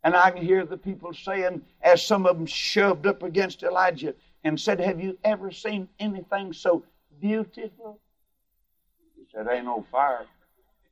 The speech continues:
I don't see any of their robes on fire." And they said, "Well, I know one thing. They're trained." He said, "Train me, I don't have any fire." Ah, listen. They went on and on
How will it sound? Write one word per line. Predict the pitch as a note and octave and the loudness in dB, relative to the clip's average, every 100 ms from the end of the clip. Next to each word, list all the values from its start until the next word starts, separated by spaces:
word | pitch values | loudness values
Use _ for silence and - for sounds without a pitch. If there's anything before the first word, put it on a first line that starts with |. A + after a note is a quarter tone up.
| _ _ _ _ _ _ _ _ - | _ _ _ _ _ _ _ _ 4
I | D3 | 6
don't | D#3+ D#3 | 6 4
see | - E3 | -2 -6
any | E3 | -6
of | D3 | -6
their | D3+ D3 | -6 -2
robes | D#3 F#3 D#3+ G#2+ | 0 2 0 -6
on | A#2+ A2+ G2 | -12 -12 -12
fire." | G#2 G#2+ A#2 B2+ _ _ _ _ _ - | -8 -6 -8 -16 _ _ _ _ _ 8
And | E4 F#4 | 8 8
they | F4+ E4+ | 4 2
said, | - E4+ E4 C4 | 4 6 6 4
"Well, | D#4 D4+ C#4+ | 4 6 6
I | C#4 | 8
know | C#4 C4 | 8 8
one | B3+ B3+ G3+ F3 | 8 4 4 4
thing. | G3+ G3 F3 - _ _ - | 4 4 -4 -8 _ _ 4
They're | G3+ G#3+ | 6 6
trained." | - A3+ A3+ E3+ E3+ | 6 6 6 4 -2
He | E3 | -2
said, | F#3+ F3+ C3+ | 0 0 2
"Train | G#3 G3+ F#3+ F#3+ | 4 4 2 -4
me, | G3+ G3+ | 0 6
I | G3+ G3 F3 - _ _ _ C3+ | 8 10 8 2 _ _ _ -6
don't | D3 D3 | -2 2
have | E3 D3+ | 2 2
any | C#3 | -2
fire." | B2+ D3+ D3+ C3 B2 - _ _ _ _ _ _ _ _ _ _ | 0 4 4 4 -2 -14 _ _ _ _ _ _ _ _ _ _
Ah, | D3 D#3+ E3 E3 D#3+ | 8 10 10 8 4
listen. | D3+ E3 - C3 G#2+ _ _ _ _ - | 4 0 -4 -12 -14 _ _ _ _ 6
They | A#3 | 8
went | A#3 B3 A#3+ | 6 2 2
on | A#3+ B3+ C4 C#4 C4+ - | 4 6 6 4 0 -4
and | F3+ E3 - | -2 -2 2
on | F#3 A#3+ B3+ C4 C4 | 6 8 8 4 0